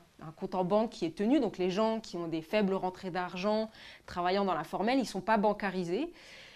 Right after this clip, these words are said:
Et du coup, comme ils n'ont pas de, de compte en banque, ce qu'ils font, c'est qu'en général, dès qu'ils ont un peu d'argent, en rentrant chez eux, ils vont acheter un sac de ciment. Un, un sac par-ci, un sac par-là. Et puis, quand on arrive à avoir quelques sacs, on va commencer à construire des briques qu'on va laisser sur son terrain quand on a réussi à acquérir un terrain.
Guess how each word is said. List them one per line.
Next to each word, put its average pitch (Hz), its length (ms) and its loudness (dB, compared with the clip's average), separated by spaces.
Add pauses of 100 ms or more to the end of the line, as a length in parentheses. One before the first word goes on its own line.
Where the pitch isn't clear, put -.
(120)
Et 208 120 6
du 202 120 4
coup, 311 160 4
comme 262 220 6
ils 233 160 4
n'ont 208 100 4
pas 233 180 8
de, 202 200 4
de 175 100 2
compte 220 260 -2
en 208 100 10
banque, 311 300 6
ce - 80 -10
qu'ils 214 140 -6
font, 269 180 2
c'est 311 140 -2
qu'en 196 140 -4
général, 196 380 2
dès 262 120 2
qu'ils 269 160 0
ont 240 60 2
un 214 60 4
peu 208 140 -2
d'argent, 190 480 0
en 185 100 -4
rentrant 214 280 -4
chez 208 260 0
eux, 262 60 4
ils 262 80 4
vont 220 100 0
acheter 208 240 -4
un 214 140 -4
sac 214 240 -4
de 202 100 -2
ciment. 170 340 -8 (480)
Un, 240 160 6 (120)
un 220 100 0
sac 233 240 -2
par-ci, 202 540 -2
un 208 100 -2
sac 240 240 -4
par-là. 214 460 6
Et 202 40 2
puis, 202 180 -8
quand 202 180 -2
on 196 80 0
arrive 196 180 0
à 208 60 4
avoir 185 200 0
quelques 202 300 -2
sacs, 220 280 -2
on 202 40 -2
va 175 80 -4
commencer 185 320 -6
à 196 80 -2
construire 208 400 -6
des 214 140 2
briques 240 480 -2
qu'on 196 100 -6
va 175 120 0
laisser 180 220 -4
sur 196 220 -10
son 180 160 -6
terrain 233 360 0
quand 208 180 -10
on 190 80 -6
a 180 60 -4
réussi 185 280 -8
à 196 40 -2
acquérir 180 360 -8
un 170 80 -8
terrain. 214 360 -4